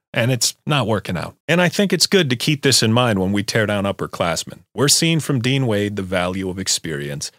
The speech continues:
and a skill set that translates to the N B A. And sometimes you just have to put out of your mind that the guy's not the youngest prospect and realize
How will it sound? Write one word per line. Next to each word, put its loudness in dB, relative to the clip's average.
and -4
a -4
skill 0
set -2
that -14
translates -4
to -6
the -8
N -8
B -10
A. -12
And -2
sometimes 2
you 0
just 0
have 0
to -2
put 0
out 2
of -4
your 0
mind -2
that -6
the 0
guy's 2
not 0
the -4
youngest -2
prospect -4
and 0
realize 0